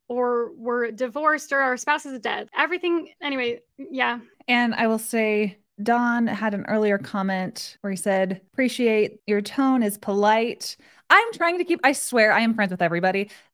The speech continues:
Speaker 2: I, I really have no ill intent for anybody, except for if I ever saw Cardin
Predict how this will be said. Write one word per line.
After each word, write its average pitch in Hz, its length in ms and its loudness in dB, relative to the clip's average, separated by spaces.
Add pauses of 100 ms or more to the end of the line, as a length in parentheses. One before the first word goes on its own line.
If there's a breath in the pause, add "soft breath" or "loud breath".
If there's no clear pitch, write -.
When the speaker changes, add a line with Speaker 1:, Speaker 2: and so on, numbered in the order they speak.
(220)
Speaker 2:
I, 185 300 2
I 196 160 4
really 208 380 4
have 202 180 2
no 170 460 2 (100)
ill 220 160 4
intent 175 320 -2
for 185 80 -4
anybody, 175 720 -2
except 202 240 -4
for 175 360 0
if 208 80 -10
I 196 100 4
ever 180 160 2
saw 175 200 -2
Cardin 160 600 -2